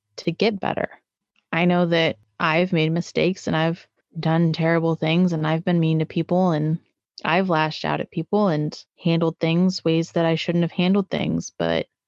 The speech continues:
I don't know anyone that's perfect. I don't know. I think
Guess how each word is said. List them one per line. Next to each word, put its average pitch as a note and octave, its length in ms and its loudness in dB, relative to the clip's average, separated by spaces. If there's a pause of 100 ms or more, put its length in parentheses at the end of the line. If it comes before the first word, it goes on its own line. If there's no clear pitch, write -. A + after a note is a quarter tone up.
(500)
I E3+ 120 0
don't E3+ 140 0
know E3 120 2
anyone E3 300 0
that's - 180 -8
perfect. F#3+ 560 -4 (540)
I F#3 140 2
don't E3+ 140 2
know. D#3 280 -2 (760)
I F3 140 0
think F#3+ 340 0